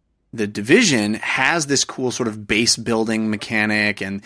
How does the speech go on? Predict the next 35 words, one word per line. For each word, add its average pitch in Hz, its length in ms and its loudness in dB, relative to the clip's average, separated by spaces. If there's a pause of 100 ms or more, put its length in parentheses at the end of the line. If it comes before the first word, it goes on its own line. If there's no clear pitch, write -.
(120)
there's 117 180 -2
a 117 60 0
bunch 117 320 -2
of 120 100 -2
carrots, - 640 2 (220)
um, 107 420 -2 (480)
for 131 320 -2
me 120 220 2
to 113 320 -2
earn 117 340 2 (100)
more 139 400 4
than 120 200 2
just 113 340 2
cool 117 280 -2
new 101 180 0
guns, 98 560 -2 (240)
which 107 160 -6
for, 101 300 -2 (120)
for - 140 -6
me, 113 180 0
Destiny 101 340 -4
just, 95 180 -10 (320)
it 98 120 -14
just 110 160 -8
didn't 107 180 -4
have 95 140 -4
enough 95 300 -4
of 82 160 -6
that. - 360 -8 (580)
Um, 92 340 -10 (380)
but, - 260 -2
you 170 100 -2
know, 151 120 -4 (300)
uh, 110 80 0
we'll, 151 160 4